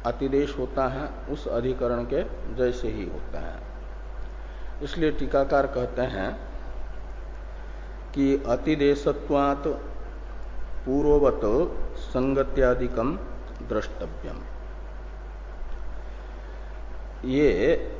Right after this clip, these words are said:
द्वितीय अधिकरण अतिदेशात्मक होने के कारण जो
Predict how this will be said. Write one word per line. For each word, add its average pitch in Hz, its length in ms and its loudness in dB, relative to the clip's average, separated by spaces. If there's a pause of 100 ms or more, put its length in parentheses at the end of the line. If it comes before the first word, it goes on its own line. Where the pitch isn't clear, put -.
(100)
द्वितीय 135 480 0
अधिकरण 135 600 4 (800)
अतिदेशात्मक 131 960 4
होने 117 340 -2
के 113 160 0
कारण 95 360 0 (3250)
जो 156 560 4